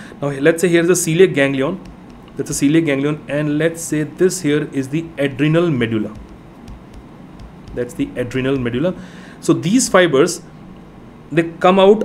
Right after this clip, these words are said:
of the sympathetic chain without relaying, and they come out of the syn-, celiac ganglion also without relaying, and they ultimately go and relay in the adrenal medulla only. So those preganglionic sympathetic neurons, which are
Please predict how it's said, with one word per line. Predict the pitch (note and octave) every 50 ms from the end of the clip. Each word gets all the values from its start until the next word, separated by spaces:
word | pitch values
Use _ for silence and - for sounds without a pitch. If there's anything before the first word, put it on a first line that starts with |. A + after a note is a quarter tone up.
| - -
of | D#3+ D#3+ E3
the | F#3+
sympathetic | F3 - E3+ E3 D#3+ E3+ E3 F3+ F#3+ F3
chain | - F#3+ F#3 F3+
without | D3+ B2+ - C#3+ E3 F3+ F3
relaying, | F3+ F3+ F#3+ G#3 A3+ A3 -
and | - F#3 G3
they | F3+ G3+
come | G#3 - - G3 G#3+
out | C4 C#4+ A3+
of | C4+ A#3+
the | C#4
syn-, | - - - G#3+ G#3+ G#3+ G#3+ G#3+
celiac | - - - - - - - - - - G#3 G#3+ A#3 B3+ A3 E3 C3 A#2
ganglion | B2 C#3+ D3+ D#3+ F#3 G#3+ A#3+ A#3
also | G#3+ G3 F#3+ F#3+ G#3 G3
without | E3 D3+ D3 D#3+ E3+ F3+ D#3+
relaying, | E3 D3+ D3+ E3 F3+ G3 F#3+ - -
and | D#3+ E3 E3 D#3+
they | F3+ - -
ultimately | D3 D#3 D3+ F3 F#3 F#3 F3+ E3 F#3 F#3
go | D3+ C#3+ D3+
and | D#3+ D#3+ C#3 A#2+
relay | A#2+ A#2 A#2+ B2+ D#3 E3+ G3 G#3 A3
in | - - E3+ E3+
the | E3+ F3
adrenal | C3+ C3+ B2+ B2+ C3+ C#3
medulla | B2+ A#2 G#2+ G#2+ A2 A2 G#2
only. | F#2+ F#2+ G2+ F#2+ F#2+ F#2+ - - - - - - - - - - - - - - - - - - - - - -
So | - - C#3+
those | C3 A2+ D3 D#3 G3 A#3 A#3 -
preganglionic | - - G3+ G#3 G#3 F#3+ F3 E3+ F3 F3 F#3 F#3+ F#3
sympathetic | - - D#3 D3+ D#3 D#3+ D#3+ D#3 D#3 D3+
neurons, | C#3+ C3 C3+ C3 C#3+ F3 F3+ -
which | D3 C#3 C#3 D3+
are | D3 D3 D3 D3